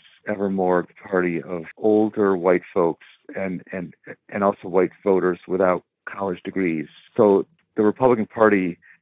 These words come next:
is, is, has in a way really become a, a minority party in the country. But despite that, they now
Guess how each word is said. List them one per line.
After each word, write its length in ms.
is, 200
is, 160
has 120
in 100
a 40
way 180
really 240
become 540
a, 200
a 40
minority 500
party 500
in 80
the 100
country. 540
But 200
despite 460
that, 300
they 160
now 560